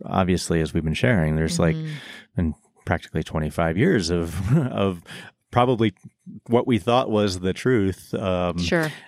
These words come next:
Speaker 1: that was
Speaker 2: Yeah.
Speaker 1: just more conflict and more dysfunction. Um,
Speaker 2: Yeah.
Speaker 1: but,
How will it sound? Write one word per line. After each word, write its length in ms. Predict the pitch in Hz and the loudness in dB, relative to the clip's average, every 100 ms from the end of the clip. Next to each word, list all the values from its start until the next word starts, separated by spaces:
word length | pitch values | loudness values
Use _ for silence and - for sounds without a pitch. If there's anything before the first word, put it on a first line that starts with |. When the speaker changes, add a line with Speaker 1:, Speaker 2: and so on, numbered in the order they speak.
| - | -4
Speaker 1:
that 280 | 98 107 - | 2 2 2
was 440 | 107 104 92 - - | 2 2 2 -2 -4
Speaker 2:
Yeah. 240 | - 135 | -6 -2
Speaker 1:
just 180 | 110 - | -2 2
more 160 | 98 98 | 2 2
conflict 560 | 95 90 - 104 - | 2 0 2 0 2
and 80 | 90 | 0
more 160 | 90 92 | 2 2
dysfunction. 800 | 101 - 92 87 107 110 107 - | 2 0 -2 0 0 -2 -2 -4
Um, 220 | 107 87 80 | -4 -2 -2
Speaker 2:
Yeah. 240 | 76 139 - - | -4 -6 -10 -6
Speaker 1:
but, 520 | 90 92 87 - - | 0 2 2 -2 -12